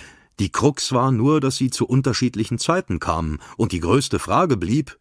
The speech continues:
wen sollte er als Kompagnon dabei haben? Als er das letzte Mal zur Uhr gesehen hatte, war es kurz nach vier Uhr morgens gewesen. Beim nächsten Aufwachen war es fünf und er hatte den Versuch aufgegeben, noch mehr zu schlafen.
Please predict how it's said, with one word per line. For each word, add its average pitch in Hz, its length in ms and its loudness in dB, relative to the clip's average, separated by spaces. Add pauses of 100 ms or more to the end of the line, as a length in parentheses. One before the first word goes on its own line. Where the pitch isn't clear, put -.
(120)
wen 135 340 2
sollte 127 340 0
er 117 220 -2
als - 180 -6
Kompagnon 101 640 0
dabei 80 300 0
haben? - 360 -6 (960)
Als 104 160 0
er 104 100 -2
das 90 160 -2
letzte 104 300 0
Mal 107 240 2
zur 98 240 -2
Uhr 110 160 2
gesehen 101 400 0
hatte, 101 240 -2
war 82 100 0
es - 140 -4
kurz 104 280 -4
nach 90 200 -2
vier 101 240 0
Uhr 92 140 0
morgens 98 420 -2
gewesen. 78 440 -2 (300)
Beim 92 140 0
nächsten 110 340 2
Aufwachen 101 460 0
war 92 100 0
es 90 120 -2
fünf 123 420 0
und 85 160 -8
er 78 80 -4
hatte 101 180 0
den 92 140 0
Versuch 95 320 0
aufgegeben, 98 640 -2
noch 85 160 -2
mehr 117 180 -2
zu 87 160 -6
schlafen. 73 480 -8